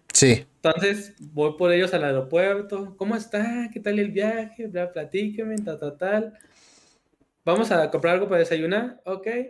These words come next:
Speaker 2: Ma, vamos por a, a comprar, nos bajamos. ¿Sabes qué, ma? Tengo que decirles algo".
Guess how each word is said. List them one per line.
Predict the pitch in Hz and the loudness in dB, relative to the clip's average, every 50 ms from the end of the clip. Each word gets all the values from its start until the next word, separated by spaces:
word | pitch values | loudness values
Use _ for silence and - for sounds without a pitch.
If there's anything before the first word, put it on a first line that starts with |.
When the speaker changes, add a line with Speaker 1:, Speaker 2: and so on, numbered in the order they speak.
| - _ _ _ _ _ _ _ _ _ _ _ _ | -12 _ _ _ _ _ _ _ _ _ _ _ _
Speaker 2:
Ma, | - 165 185 226 254 240 - - _ _ _ _ _ _ | -6 -2 -2 0 0 -2 -4 -8 _ _ _ _ _ _
vamos | - 143 143 143 139 139 151 156 151 - | -20 -20 -12 -6 -4 -2 -2 -2 -4 -6
por | - - 147 147 | -6 -4 -2 -2
a, | 143 139 139 139 143 | -2 -4 -4 -4 -4
a | 139 | -4
comprar, | 135 147 147 147 175 180 190 202 196 | -4 -4 0 2 2 2 2 0 -2
nos | 165 151 139 | -2 -2 -2
bajamos. | 139 139 139 175 180 185 185 190 190 - _ _ _ _ _ _ _ _ _ _ _ _ _ _ _ _ _ _ _ | -2 0 0 0 0 0 -2 -6 -8 -12 _ _ _ _ _ _ _ _ _ _ _ _ _ _ _ _ _ _ _
¿Sabes | - 165 175 202 208 | -2 0 0 0 0
qué, | 208 214 214 220 | 2 2 2 2
ma? | 226 226 220 214 214 - | 0 -2 -4 -6 -6 -4
Tengo | 175 185 180 | -4 -4 -2
que | 185 175 | -2 -2
decirles | 147 143 143 165 165 175 170 - | -2 -2 -2 -2 -4 -2 -2 -2
algo". | 127 131 143 135 131 135 135 | -2 -4 -4 -4 -6 -10 -12